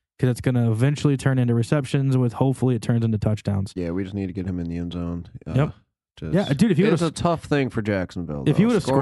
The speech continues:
Speaker 1: scored this week,
Speaker 2: touchdowns is tough.
Speaker 1: if he would've found the end zone this week, it would be, I mean, it'd be a totally different ballgame. That's,
Speaker 2: Seventeen
Speaker 1: that's all it
Speaker 2: points.
Speaker 1: takes for a tight end.
Speaker 2: Yeah. I mean, even without the ti-, uh, touchdown last week, he still scored eleven points.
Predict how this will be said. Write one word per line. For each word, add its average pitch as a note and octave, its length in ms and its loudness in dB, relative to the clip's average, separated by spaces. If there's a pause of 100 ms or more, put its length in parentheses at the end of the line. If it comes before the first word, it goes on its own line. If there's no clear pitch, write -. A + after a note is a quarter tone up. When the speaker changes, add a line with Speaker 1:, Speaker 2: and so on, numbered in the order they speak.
Speaker 1:
scored - 40 2
this F#3 160 2
week, G3+ 100 4
Speaker 2:
touchdowns F#2+ 240 -2
is - 140 -18
tough. - 320 -12
Speaker 1:
if B2+ 120 2
he F3 100 6
would've G#3 180 2
found F#3 220 2
the D3 60 2
end D3 120 2
zone B2+ 120 4
this A#2 200 0
week, A2 320 0 (420)
it C#3+ 60 2
would C3+ 120 2
be, A#2+ 120 -2 (120)
I C3+ 120 0
mean, C3 140 2
it'd B2+ 120 2
be B2+ 120 2
a A#2+ 140 2
totally C3+ 280 0
different A#2 200 0
ballgame. G#2+ 300 0 (340)
That's, D3+ 180 0
Speaker 2:
Seventeen - 160 0
Speaker 1:
that's D#3+ 120 0
all D#3 160 2
it - 80 2
Speaker 2:
points. C3 100 -4
Speaker 1:
takes C#3 180 0
for B2+ 100 0
a A#2+ 40 0
tight A2+ 240 0
end. G#2 140 -2 (200)
Speaker 2:
Yeah. C#3 120 -2 (480)
I B2+ 80 -4
mean, B2+ 200 -2
even D#3 220 0
without A#2 400 -2
the - 60 -20
ti-, F2+ 380 -2
uh, D#2 160 -2
touchdown F2 440 -4
last E2+ 300 -4
week, D#2 180 -6
he E2+ 60 -6
still F#2+ 220 -6
scored F2 320 -6
eleven D#2 300 -8
points. E2 460 -10